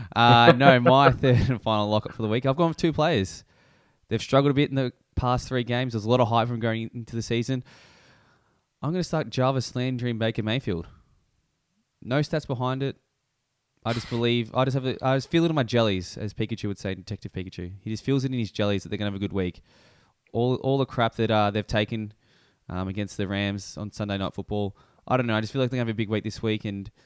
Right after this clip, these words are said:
the Baltimore defense, even though their front seven's very good, the secondary is not. It's not as good, strong as it, uh, has been in the past few years. So, I don't know. I just feel something coming into Cleveland Browns this week, and I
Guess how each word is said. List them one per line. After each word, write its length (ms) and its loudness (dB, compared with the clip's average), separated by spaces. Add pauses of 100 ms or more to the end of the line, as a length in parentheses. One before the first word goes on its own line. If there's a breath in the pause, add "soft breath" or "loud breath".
(120)
the 60 -20
Baltimore 320 0
defense, 580 -4 (300)
even 200 -2
though 80 -2
their 180 0
front 300 -4
seven's 200 -4
very 180 0
good, 200 0 (220)
the 60 -10
secondary 380 -4
is 140 -6
not. 500 -6 (100)
It's 100 -12
not 80 -4
as 100 -4
good, 180 -6
strong 220 -4
as 80 0
it, 80 -2 (240)
uh, 140 -2
has 200 0
been 140 -2
in 80 -4
the 60 -8
past 400 -2
few 140 -6
years. 280 0
So, 300 2 (760 soft breath)
I 100 2
don't 80 4
know. 100 4
I 40 6
just 160 0
feel 200 4
something 260 -2
coming 240 0
into 440 0 (340)
Cleveland 300 -2
Browns 200 0
this 160 -8
week, 160 -4
and 80 -8
I 140 -6